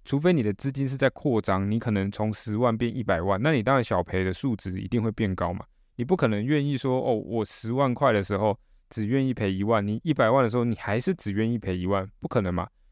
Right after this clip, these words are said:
因为你一百万的时候的标的，毕竟就是买的会比较多，所以你赔钱的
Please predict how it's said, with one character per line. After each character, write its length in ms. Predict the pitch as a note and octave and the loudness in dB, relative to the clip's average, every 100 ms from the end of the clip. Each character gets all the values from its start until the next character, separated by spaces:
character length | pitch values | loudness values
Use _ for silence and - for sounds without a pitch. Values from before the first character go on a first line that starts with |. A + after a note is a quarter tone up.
| _ - | _ 0
因 60 | |
为 60 | F3+ | 2
你 100 | C3+ | 2
一 80 | D#3 | 4
百 160 | A#2+ | 4
万 140 | A#2 C3 | 4 0
的 100 | A2 | 0
时 120 | A2+ | -2
候 220 | A#2+ A#2 | 0 0
的 80 | G#2 | 0
标 320 | - A2+ A2+ | 2 2 2
的， 280 | G#2+ A2+ G2 _ _ _ _ _ _ - | 0 -4 -4 _ _ _ _ _ _ -4
毕 100 | D#3 | 0
竟 240 | D3+ C3+ | 0 2
就 100 | C3 | 0
是 160 | B2+ C3 | 0 0
买 220 | A2+ F2+ | 0 0
的 80 | F#2 | 2
会 140 | A#2+ | 0
比 80 | F#2+ | 0
较 160 | G2 F2+ | 0 0
多， 240 | F2+ F2+ | -2 -4
所 160 | - C3+ | 0 0
以 40 | |
你 120 | A#2 | 0
赔 220 | F#2+ G2+ | 0 -2
钱 240 | G#2 G2+ F#2+ | -2 -2 0
的 340 | F#2+ F#2 - | 0 -2 -4